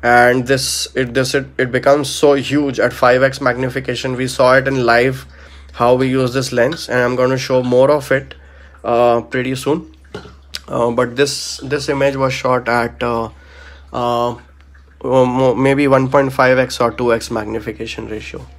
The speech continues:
So this is a super macro lens. This is also shot with a super macro lens. All right. So it's amazing how much, uh, lenses can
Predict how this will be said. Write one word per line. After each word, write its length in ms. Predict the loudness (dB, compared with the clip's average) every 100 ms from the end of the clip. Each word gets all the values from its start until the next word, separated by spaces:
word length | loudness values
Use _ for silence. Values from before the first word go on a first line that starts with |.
| -20 -20 -20 -20 -14
So 120 | -10
this 140 | -2 0
is 60 |
a 80 | 0
super 320 | -2 0 2
macro 340 | 2 0 -2 -4
lens. 260 | -4 -8
This 240 | -8 -6 -4
is 120 | 0
also 460 | 0 0 -2 -2 -2
shot 400 | 2 4 4 0
with 260 | -4 2
a 180 | 2 2
super 320 | -2 -4 0 2
macro 360 | 0 -2 -4
lens. 560 | -4 -6 -8 -12 -12 -16 -20 -20 -20 -20 -20 -20 -20 -20 -20 -20 -20 -20 -20 -20 -20 -20 -20 -20 -20 _ _ -18 -6
All 80 | 0
right. 240 | 0 -2 -14 -20 -20 -20 -20 -20 -20 -20 -20 -20 -20 -20 -20 -20
So 640 | -12 0 2 4 2 0 -6 -18 -20 -20 -20 -20 -20 -18 -8
it's 140 | -4
amazing 560 | -2 0 0 0 2 2
how 240 | 0 -2
much, 380 | 0 -2 -2 -4
uh, 200 | -2 -2
lenses 560 | -2 -2 -4 -6 -8 -8
can 440 | -6 -4 -6 -10